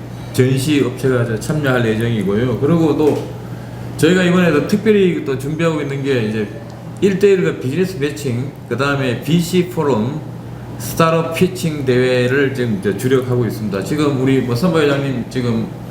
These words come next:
비씨 포럼하고 그다음에 스타트업 피치 그 부위원장으로 지금 또 역할을 하고 계시고요, 조직위원회에서.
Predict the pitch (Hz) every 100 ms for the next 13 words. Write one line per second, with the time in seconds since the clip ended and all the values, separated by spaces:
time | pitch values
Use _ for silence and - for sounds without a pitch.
0 | - - - - 147 156 147 147 143 139
1 | 131 127 135 147 131 127 120 143 139 -
2 | 143 - 127 110 110 - 117 127 127 123
3 | 117 110 101 107 101 87 - - - -
4 | - - 98 113 123 110 117 123 104 92
5 | 107 98 107 101 104 98 95 95 92 82
6 | 85 98